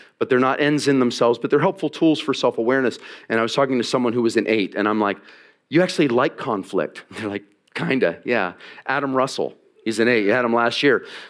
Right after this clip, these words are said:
He's like, "Yeah, I actually find relationship when I'm going at it with someone." <laughs> I'm like, "That's awesome. I'm not sure we can be friends." <laughs> You know? And he's like,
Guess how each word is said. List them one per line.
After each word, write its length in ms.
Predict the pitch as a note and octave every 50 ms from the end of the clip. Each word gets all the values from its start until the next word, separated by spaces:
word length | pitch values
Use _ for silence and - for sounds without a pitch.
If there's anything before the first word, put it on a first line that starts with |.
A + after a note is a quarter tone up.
| _ -
He's 160 | C3 C3+ B2+
like, 180 | C#3+ C3 C3 C3 -
"Yeah, 240 | C3 C3 B2+ A#2+ A#2
I 80 | A#2
actually 260 | A#2+ C3+ C#3 - - C#3
find 320 | - - C#3 C3 C3 G#2+
relationship 600 | A2 G#2+ G#2+ A2+ A#2+ - - A2 - - G2+ -
when 80 | - F#2+
I'm 120 | F#2 G#2
going 280 | G2+ G#2+ G2+ F#2 G2 G2+
at 160 | F2+ F2+ G2
it 60 | G2+
with 100 | - E2+
someone." 420 | - - - E2 C2+ - C#2+ - -
<laughs> 40 | -
I'm 80 | C#3+ C3
like, 240 | A#2 A2+ - - - - - -
"That's 300 | D3 D#3+ D3 C#3 - -
awesome. 380 | F2+ D#2 D#2 - - D#2 D#2 -
I'm 140 | - C3+ C#3
not 160 | B2+ A2 F#2
sure 160 | - - E2 C2+
we 100 | B1 -
can 120 | - C2
be 80 | A#1 A1+
friends." 440 | - - - G1+ G1+ - - - - - -
<laughs> 160 | - - - - - - - - - - -
You 140 | - F#3+ G3
know? 200 | F#3+ F#3 F#3+ F#3 - - - - C#3+ C#3+ - - -
And 140 | E3 F#3
he's 200 | F#3+ G3 F#3+ -
like, 160 | G#3 F#3 E3